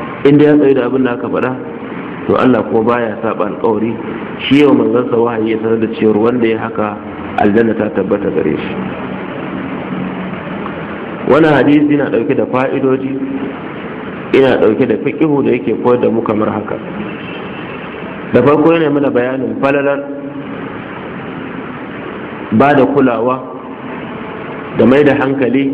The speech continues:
game da al'amarin sallar asuba da kuma sallar la'asar. Ba su kulawa ta musamman, ƙari akan kulawar da ake baiwa sauran salloli.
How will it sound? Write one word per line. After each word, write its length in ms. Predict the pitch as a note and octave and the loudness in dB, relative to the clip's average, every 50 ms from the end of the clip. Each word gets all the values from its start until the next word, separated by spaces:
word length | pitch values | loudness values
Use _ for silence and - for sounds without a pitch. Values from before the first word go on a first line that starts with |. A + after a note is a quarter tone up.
| C3+ - - - - - - - - - - - - - - - - - | -2 -2 0 0 0 -2 -2 -4 -4 -6 -8 -8 -10 -10 -10 -10 -4 0
game 180 | - A2+ B2 C#3 | 4 6 6 6
da 100 | C#3 C3 | 6 6
al'amarin 520 | B2 A#2 F2 B2 B2+ B2 A#2+ A2+ A#2+ A#2+ A2+ - | 4 4 2 2 0 0 0 0 0 -2 -2 0
sallar 380 | C3+ C3+ C#3 B2+ B2 - F#2 - - - | 0 2 2 2 2 0 -2 -2 -4 -4
asuba 340 | - - - A2+ B2+ B2+ B2+ B2+ C3 - - - - - - | -4 -2 0 2 4 4 4 2 0 -4 -8 -8 -8 -4 -2
da 80 | - - | -2 -2
kuma 220 | - - A#2+ A2+ - | 2 2 2 2 4
sallar 220 | A#2+ A2+ A2+ A2 G#2+ | 2 2 4 4 2
la'asar. 420 | G#2 - - - - - - - - - - - - - - - - A3+ A3 A3 A3 G#3+ - - - - - - - - - - - - - - - - - - - - - - - - - G2+ G#2+ | 2 0 0 -2 -4 -4 -6 -6 -6 -8 -8 -8 -10 -10 -10 -10 -10 -10 -10 -10 -10 -10 -10 -10 -10 -10 -10 -10 -10 -10 -12 -12 -12 -12 -10 -10 -10 -10 -10 -10 -10 -10 -10 -10 -8 -6 0 2 4
Ba 100 | C3 C#3 C#3+ - | 4 6 4 4
su 60 | C#3 C3+ | 2 2
kulawa 440 | C3+ D3 C3+ B2+ A#2+ A#2+ A#2+ A#2+ | 2 4 4 4 2 2 0 -2
ta 80 | - C3+ | -2 -2
musamman, 460 | B2 A#2+ - - A#2+ A#2 A#2 G#2 G2+ - - | -2 -2 0 0 0 0 0 -2 -4 -4 -2
ƙari 320 | - - C#3 C#3+ C#3+ B2+ A#2 - - C3+ | 0 2 4 4 4 2 2 0 -2 -2
akan 340 | - - - C#3 C3+ C3 C3+ | -2 0 2 2 2 2 2
kulawar 360 | C#3+ C3 B2 A#2+ A#2+ B2 A#2+ G#2+ | 2 4 4 4 2 2 0 0
da 80 | D#2 D#2+ | -2 -2
ake 180 | A#2 - - A2 | -2 -2 -2 -2
baiwa 220 | G#2+ A#2+ A#2 A2 G#2+ G#2+ | 0 0 0 0 0 -2
sauran 260 | A#2+ A#2+ B2 B2 B2+ B2+ | -2 0 0 0 0 0
salloli. 460 | - C3 B2+ B2+ B2+ B2+ B2+ C#3+ C#3+ | 0 0 2 2 2 2 2 0 0